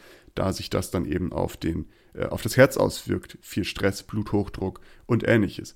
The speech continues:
Stress könnte auch vielfältige Auswirkungen auf die psychische Gesundheit haben. Eine Studie fand heraus, dass besonders Männer, die einen stressigen Beruf ausführen, ein erhöhtes Risiko haben, in Zukunft Antidepressiva verschrieben zu bekommen.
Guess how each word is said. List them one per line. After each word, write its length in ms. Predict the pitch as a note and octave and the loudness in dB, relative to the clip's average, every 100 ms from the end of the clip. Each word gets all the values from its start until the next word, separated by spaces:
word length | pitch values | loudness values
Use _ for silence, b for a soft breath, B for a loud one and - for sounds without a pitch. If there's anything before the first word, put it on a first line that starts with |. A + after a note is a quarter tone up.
| - | -12
Stress 400 | - A#2+ A#2+ - | 0 2 2 2
könnte 280 | B2 A2+ G2 | 2 4 2
auch 100 | - | 2
vielfältige 560 | B2 A#2 G#2 G#2 - | 0 2 2 2 0
Auswirkungen 500 | G#2+ G#2 G#2+ - G#2+ | 0 -2 -4 -4 -4
auf 140 | - - | -6 -8
die 80 | |
psychische 400 | - F#3+ F#3+ - | -6 -4 -2 -2
Gesundheit 520 | B2+ A#2+ A#2 A#2+ G#2 A2+ | -2 0 2 4 2 4
haben. 420 | G2+ G2+ G2+ - | 4 2 0 -2
Eine 220 | G2+ G#2+ | 2 2
Studie 280 | G#2 - G2+ | 0 -2 -2
fand 220 | - F#2+ | 0 0
heraus, 360 | G2 F2+ G2 F#2+ | 0 0 0 -2
dass 120 | G2 | -8
besonders 440 | - G2+ F#2+ F#2 F#2+ | -8 -4 -2 -2 0
Männer, 340 | F#2+ A#2+ A#2 | 2 2 2
die 140 | - | 0
einen 100 | F2 | -2
stressigen 400 | G2+ G#2 G#2 F#2+ | -4 -4 -4 -6
Beruf 260 | G2+ G#2 G2+ | -6 -6 -4
ausführen, 520 | G2 F#2+ - G2+ F#2+ | -4 -4 -2 -2 0
ein 120 | F#2 | -2
erhöhtes 380 | F#2 G2 - - | 0 0 -2 -6
Risiko 360 | G2+ G2+ G#2+ G2+ | -8 -8 -6 -2
haben, 200 | F#2+ F#2 | 0 -2
in 80 | G2 | -6
Zukunft 400 | - F#2+ F2 - | -6 -6 -6 -4
Antidepressiva 760 | G2 - - - - E3 C3 | -6 -6 -6 -6 -4 0 2
verschrieben 380 | A2 - A2 G#2 | 0 -2 -4 -4
zu 120 | - | -6
bekommen. 360 | G2 - F#2+ | -6 -2 -2